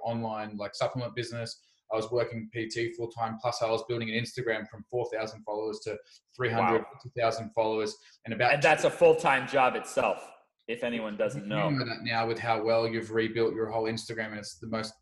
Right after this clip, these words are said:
Speaker 1: ex-, successful thing I've seen this year, going from someone stealing your old account and then you starting from scratch was the best thing that ever happened to you because you're like, "I'm gonna do it the right way. I'm gonna control it myself."
Speaker 2: Yep.
Speaker 1: But what I mean by that is, like, I can relate to that so much, and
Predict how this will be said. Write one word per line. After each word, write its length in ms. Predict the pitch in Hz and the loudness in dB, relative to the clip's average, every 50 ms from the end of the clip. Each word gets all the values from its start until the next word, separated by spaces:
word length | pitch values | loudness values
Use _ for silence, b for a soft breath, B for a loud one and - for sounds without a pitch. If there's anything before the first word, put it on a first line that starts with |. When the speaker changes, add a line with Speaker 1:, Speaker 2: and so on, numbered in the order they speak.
| _ - | _ -14
Speaker 1:
ex-, 320 | 110 107 - - - - - | -14 -12 -12 -12 -10 -10 -10
successful 460 | 117 110 - - 127 120 - - 113 | -10 -8 -4 -2 -2 -2 -2 -6 -10
thing 180 | - 117 113 | -8 -8 -8
I've 140 | 110 107 107 | -6 -6 -8
seen 260 | - - 113 110 110 | -8 -8 -8 -8 -6
this 260 | 107 110 107 - - - | -6 -6 -6 -6 -6 -6
year, 360 | 117 123 127 123 120 113 - B B B B B _ - | -4 -2 0 0 0 -2 -4 B B B B B _ 0
going 220 | 120 117 113 110 | 0 0 0 -2
from 120 | 113 110 | -6 -8
someone 320 | 107 - 120 113 113 110 107 | -6 -4 -4 -2 -2 -4 -4
stealing 380 | - - - - 123 127 131 127 | -6 -4 0 4 4 4 4 2
your 120 | 120 113 | 2 0
old 180 | 110 110 107 107 | 2 2 2 0
account 400 | 104 - - 113 110 107 104 - | 0 -2 -2 -2 -2 -2 -2 -4
and 80 | 110 110 | -6 -6
then 120 | 107 107 | -6 -4
you 100 | 110 113 | -4 -4
starting 320 | 110 - - 107 107 104 98 | -4 -2 -2 -4 -4 -4 -8
from 140 | - 101 | -10 -12
scratch 340 | 98 - - - 117 107 - | -12 -6 0 2 2 2 2
was 120 | - 107 - | -2 -8 -2
the 40 | |
best 200 | - 123 117 - | 0 0 0 0
thing 100 | - 113 | 0 -4
that 80 | 110 104 | -4 -4
ever 80 | 95 95 | -4 -2
happened 340 | - 123 131 113 - 120 | 2 2 2 2 2 -4
to 80 | 107 110 | -4 -4
you 60 | 104 104 | -6 -6
because 240 | - - 107 104 | -6 -10 -8 -6
you're 80 | 110 107 | -4 -2
like, 140 | 104 104 98 - | -2 -2 -2 -2
"I'm 80 | 110 | -2
gonna 140 | 113 110 107 | -2 -2 -2
do 140 | 104 107 107 | -2 -2 -2
it 80 | - | -2
the 80 | 98 95 | -4 -2
right 200 | 104 110 110 107 - | 0 2 2 2 0
way. 80 | - 104 | -2 -4
I'm 100 | 101 104 | -6 -8
gonna 140 | 104 104 101 | -10 -14 -16
control 360 | _ - - - 110 101 - | _ -14 -8 -6 -4 -4 -4
it 40 | - | -6
myself." 440 | 98 98 - - 120 113 110 107 | -8 -8 -4 2 2 2 2 2
Speaker 2:
Yep. 40 | 104 - | -2 -4
Speaker 1:
But 180 | - 120 113 113 - B B B B B B - | -2 -2 -2 -2 -4 B B B B B B 2
what 140 | - 139 143 | 6 6 8
I 40 | 135 | 8
mean 160 | 131 131 131 | 8 6 6
by 60 | 127 | 4
that 200 | 117 123 127 127 | 4 4 4 4
is, 100 | 120 113 107 | 2 2 2
like, 140 | 113 113 - | 0 2 2
I 100 | 117 127 | 0 2
can 140 | - 143 | 2 2
relate 320 | 131 120 117 113 113 117 117 | 2 2 2 4 2 2 2
to 80 | - 120 | 0 -2
that 180 | 113 104 98 - | -2 -2 -2 -4
so 200 | - - 113 107 | -2 -2 -2 -2
much, 340 | 110 113 117 113 - - - | 0 -2 -2 -2 -2 -4 -6
and 200 | 113 110 110 110 | -6 -6 -6 -8